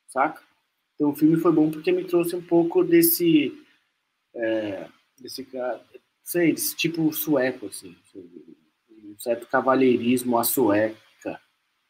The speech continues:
Não sei se eu posso falar isso. Cavalheirismo à sueca é, talvez, a definição. É,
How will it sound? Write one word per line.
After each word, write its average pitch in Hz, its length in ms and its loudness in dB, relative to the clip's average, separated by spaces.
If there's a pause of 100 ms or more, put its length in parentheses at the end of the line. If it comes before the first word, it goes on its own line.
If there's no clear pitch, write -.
(140)
Não 110 60 -20
sei 123 180 -2
se - 100 -8
eu - 60 -12
posso 107 220 -6
falar 101 300 -4
isso. - 280 -10 (920)
Cavalheirismo 123 640 4
à 131 40 0
sueca 131 540 2
é, 131 320 2 (200)
talvez, 117 640 0 (640)
a 120 40 -14
definição. 131 800 -2 (140)
É, 135 300 2